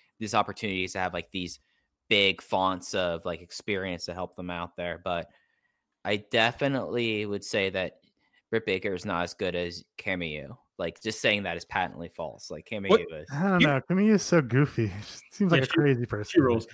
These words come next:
Speaker 2: Here's the
Speaker 1: She's
Speaker 2: real
Speaker 1: the
Speaker 2: question.
Speaker 1: best.
Speaker 2: No, here's the baseline question, and be careful how you answer this.
Speaker 3: Okay. You
Speaker 2: Who's
Speaker 3: trying to get me in
Speaker 2: better?
Speaker 3: trouble?
Speaker 2: Britt Baker or Palm Harajuku?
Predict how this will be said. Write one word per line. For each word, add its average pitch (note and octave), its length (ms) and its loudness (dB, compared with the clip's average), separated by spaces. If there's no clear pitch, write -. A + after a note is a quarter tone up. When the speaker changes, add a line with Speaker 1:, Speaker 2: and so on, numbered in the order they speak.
Speaker 2:
Here's E4 260 12
the D4+ 120 8
Speaker 1:
She's G#3+ 80 8
Speaker 2:
real G3 180 10
Speaker 1:
the F3+ 60 0
Speaker 2:
question. D#3 320 6
Speaker 1:
best. - 180 -6
Speaker 2:
No, A3+ 100 4
here's D4 340 6
the F4+ 80 2
baseline B3+ 540 6
question, F3+ 500 4
and E3+ 300 2
be D#4 140 2
careful C5 500 8
how A3 80 8
you A3 220 8
answer A3 340 6
this. G#2 360 -6
Speaker 3:
Okay. B2+ 300 -4
You B3+ 100 0
Speaker 2:
Who's C#4+ 120 6
Speaker 3:
trying C#3+ 140 6
to - 0 -
get F#3 80 10
me D3 40 10
in C3+ 40 6
Speaker 2:
better? A2 160 2
Speaker 3:
trouble? D#3 400 4
Speaker 2:
Britt A3+ 340 6
Baker D#3 640 8
or D3+ 120 2
Palm E3 340 6
Harajuku? C3+ 640 4